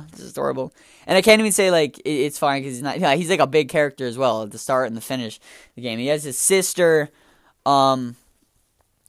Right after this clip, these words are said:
oh, I think his sister's name started with, like, an M or a B, something like that. So, so he, we, we understand who Carl is. Carl is C J. He goes by different names throughout.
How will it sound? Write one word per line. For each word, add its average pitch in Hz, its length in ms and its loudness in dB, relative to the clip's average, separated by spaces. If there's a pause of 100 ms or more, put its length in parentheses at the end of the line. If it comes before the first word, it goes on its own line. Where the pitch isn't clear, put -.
(140)
oh, 110 60 -16
I 107 60 -16
think 135 180 -14
his 170 160 -12
sister's 151 440 -10
name 127 200 -8
started 123 300 -8
with, 117 260 -8
like, 113 260 -8
an 120 120 -8
M 156 460 -4
or 120 160 -10
a 110 40 -10
B, 110 680 -8 (320)
something 175 240 -2
like 113 200 0
that. 107 120 -6
So, 156 480 4 (1000)
so 190 300 4
he, 185 340 -4
we, 185 200 -4
we 196 200 2
understand 180 480 -2
who 160 80 -4
Carl 160 260 4
is. 156 320 2 (180)
Carl 151 580 2 (220)
is 135 340 -8
C 170 240 -4
J. 143 380 2 (360)
He 127 80 -14
goes 127 140 -4
by 117 100 -4
different 117 240 -8
names 113 140 -10
throughout. 113 300 -4